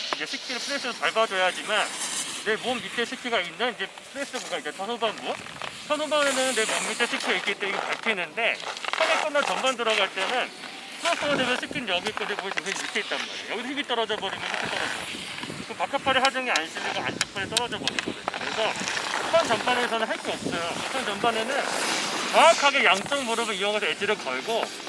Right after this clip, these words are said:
그냥 걸린 상태에서 그냥 폴라인까지 그냥 들어가면 돼요. 들어가고 양식기 탑이 폴라인 들어가면서부터 프레스를 해줘야지만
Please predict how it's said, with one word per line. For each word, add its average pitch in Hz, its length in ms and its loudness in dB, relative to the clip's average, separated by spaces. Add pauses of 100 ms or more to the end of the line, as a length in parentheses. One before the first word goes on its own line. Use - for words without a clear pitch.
(200)
그냥 277 160 2
걸린 247 340 0
상태에서 277 400 2
그냥 214 260 -2
폴라인까지 294 540 0
그냥 185 200 -4
들어가면 190 380 0
돼요. - 320 -8 (720)
들어가고 214 460 6 (480)
양식기 254 440 4
탑이 262 360 2 (260)
폴라인 285 360 2
들어가면서부터 220 840 0
프레스를 247 460 4
해줘야지만 233 640 4